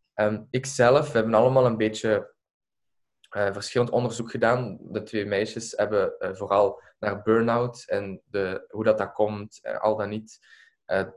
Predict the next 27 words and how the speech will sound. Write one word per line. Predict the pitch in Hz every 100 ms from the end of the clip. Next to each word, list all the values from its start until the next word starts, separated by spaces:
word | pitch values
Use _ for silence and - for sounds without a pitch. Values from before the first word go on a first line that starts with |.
| _
de | -
oorzaken | 98 110 104 98 101
daarvan | 98 98 95 92
enzovoort, | 98 107 95 - 110 117 - _ _
eh, | -
hebben | 95 95
zij | - 104
vooral | 127 127 -
onderzocht. | 127 117 113 120 143 - - _ _ _ _
Ehm, | - 104 104 -
ik | - 127
ben | 127 127 113 -
op | 110 -
zoek | - 131
gegaan | - 120 107 107
naar, | 104 98 98 - -
eh, | 98 95 - _
vooral | - 110 117
de | 117
visies | 104 117 110 101 92 -
op | - 110 110
de |
stelling, | 104 - 117 113 113
"De | 110
maatschappij | 101 101 98 - 98
maakt | 98 98
muziek." | 95 92 95 -